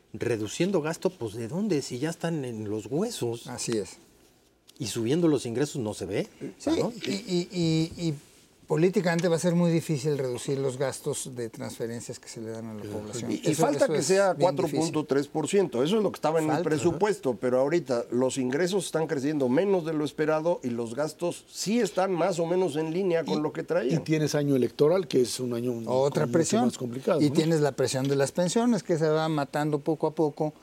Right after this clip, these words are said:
Speaker 2: lo del gasto de intereses, y, y, bueno, pues hay muchas presiones de gasto, el político, electoral, etcétera. Entonces,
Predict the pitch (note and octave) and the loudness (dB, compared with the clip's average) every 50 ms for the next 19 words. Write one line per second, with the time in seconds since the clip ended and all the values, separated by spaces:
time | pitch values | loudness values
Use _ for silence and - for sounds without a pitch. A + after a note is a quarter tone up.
0 | - - - - - - - - A#2+ A#2+ A#2 A#2 A#2 A#2+ A#2 A#2+ A#2 A#2 A#2 A#2+ | -20 -20 -20 -14 -14 -12 -8 -6 -4 -4 -4 -4 -4 -4 -4 -6 -6 -8 -10 -8
1 | A#2 B2+ C3+ - - C#3+ C#3 C#3+ C3+ E3 D#3 D#3 D#3 D3 - - D#3 D3 - - | -6 -6 -4 -2 -2 0 0 2 2 2 4 4 2 2 0 -2 -4 -4 -4 -8
2 | - _ _ - - _ _ _ _ _ - - C4 C3 A#2 A2+ A#2+ - A#2+ G#2+ | -14 _ _ -20 -20 _ _ _ _ _ -16 -8 -4 -2 -2 -2 -2 -2 -2 -4
3 | A2 G#2+ G#2 G#2 G2 F#2+ F#2+ F#2+ G2 G#2+ A2+ A2 G#2+ G#2+ C#3 A3+ D4 D4 - - | -4 -4 -4 -6 -8 -10 -12 -14 -16 -16 -16 -16 -12 -6 -4 -2 -2 -2 -4 -6
4 | D3 D3 E3 E3+ F3 F3 - G3 - - D3 B2 C#3+ E3+ F3 D#3 C#3 B2 D3 F#3 | -4 -2 0 2 0 2 0 0 0 0 -2 0 0 0 0 0 0 0 0 0
5 | - - D#3 C3 A#2+ A2+ - - A2+ A2+ A#2+ B2+ C3 B2+ - D#3+ - - A#2 A2 | 2 2 2 0 0 -6 -6 -4 -2 0 0 0 0 0 -2 -4 -2 -2 -4 -4
6 | A2 A2 - A#2+ A2+ A#2 A#2+ C#3+ D#3 C3 - - C3+ B2+ - - C#3 D#3 F#3 F3+ | -4 -4 -6 -6 -4 -4 -4 -4 -4 -6 -4 -2 -4 -2 -2 -2 -2 -2 -2 -4
7 | C#3+ B2+ F3 E3 D#3+ G3+ - | -2 0 0 2 4 2 0